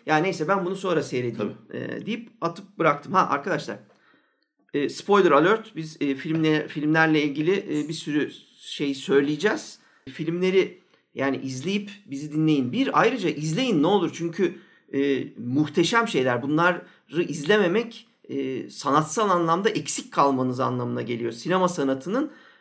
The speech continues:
Speaker 1: böyle bugün, atıyorum, üç yüz altmış derece çevremizde bir duvar oluştursak,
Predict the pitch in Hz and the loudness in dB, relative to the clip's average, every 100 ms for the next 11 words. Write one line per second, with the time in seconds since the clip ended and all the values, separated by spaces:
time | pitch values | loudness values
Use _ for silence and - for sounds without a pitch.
0 | _ 156 143 226 - - _ - 139 180 | _ 4 6 4 2 -10 _ -12 -6 0
1 | 185 139 - - 139 170 156 143 - 151 | 2 0 -2 -10 -8 -4 -2 -4 -6 0
2 | 160 160 202 175 147 139 139 147 143 147 | 0 0 -4 0 0 0 -2 0 0 0
3 | 147 143 147 131 147 202 147 123 - - | -2 -2 -2 0 4 6 4 0 -10 -14
4 | 117 - 269 269 | -6 0 0 0